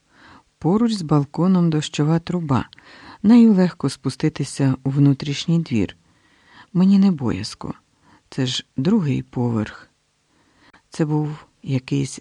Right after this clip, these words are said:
загадковий чоловік. Пересувався він безшумно, ступав нечутно, мов кіт. Курив люльку, не розлучався з нею ніколи, тримав у руці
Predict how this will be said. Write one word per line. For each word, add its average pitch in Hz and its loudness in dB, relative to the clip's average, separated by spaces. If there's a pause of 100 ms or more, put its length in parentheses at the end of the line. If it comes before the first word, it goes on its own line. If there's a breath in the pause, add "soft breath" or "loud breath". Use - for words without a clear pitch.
загадковий 135 -2
чоловік. 135 -4 (580 loud breath)
Пересувався 208 0
він 98 -2
безшумно, 185 -2 (380 soft breath)
ступав 123 -4
нечутно, 143 -2
мов 135 0 (120)
кіт. - -10 (540 loud breath)
Курив 220 2
люльку, 127 -4 (360 loud breath)
не 160 0
розлучався 147 -2
з - -6
нею 120 2
ніколи, 156 -2 (400 loud breath)
тримав 135 2
у 135 -8
руці 190 0